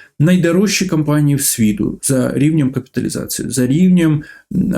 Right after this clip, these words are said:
ринкової вартості. Що це за компанії? Да? Ну, от в п'ятірку найдорожчих компаній світу, хто у нас там входить? Е,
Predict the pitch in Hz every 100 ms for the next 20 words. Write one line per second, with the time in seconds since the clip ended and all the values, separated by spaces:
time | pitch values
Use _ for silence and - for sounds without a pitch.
0 | - - 143 131 131 143 139 135 120 104
1 | - - - 110 - 220 175 139 135 127
2 | 127 107 85 - - 147 165 226 330 311
3 | - - 208 233 208 185 160 151 160 -
4 | - 156 147 160 143 127 - 160 139 127
5 | 139 123 110 - 104 - 135 127 127 -
6 | - 113